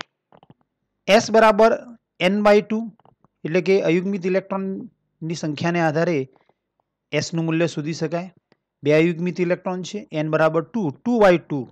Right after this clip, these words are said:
બરાબર વન, એટલે કે એસ બરાબર વન થશે. એલ બરાબર ટુ into પ્લસ વન, વન into ઝીરો, વન into માઇનસ વન, ટુ પ્લસ ઝીરો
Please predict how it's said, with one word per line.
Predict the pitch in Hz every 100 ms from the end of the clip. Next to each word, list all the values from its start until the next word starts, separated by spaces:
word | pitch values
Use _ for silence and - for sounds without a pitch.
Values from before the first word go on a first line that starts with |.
| _
બરાબર | 131 131 131 131
વન, | 202 196
એટલે | 135
કે | 131
એસ | - 190 -
બરાબર | 139 120 123 156
વન | 123 131
થશે. | 127 147 - 254 _ _ _ _ _ _ _ _ _ _ _ _ _ _ _ _ _ _ _ - - _ -
એલ | 208
બરાબર | 220 214 214 208 220 - _ _ _ _ _ _ _
ટુ | 220 226
into | 208 180
પ્લસ | 196 185 190 -
વન, | 202 240 - _ _ -
વન | 131 185 202
into | 180 156 131
ઝીરો, | 117 151 185 226 - _ _ _ -
વન | 165 196
into | 160 170
માઇનસ | 190 202 233 -
વન, | 139 120 113 _ _ _ _ _ _ _ _ _ 233
ટુ | 247 247
પ્લસ | 208 196 - 175 - -
ઝીરો | 123 151 202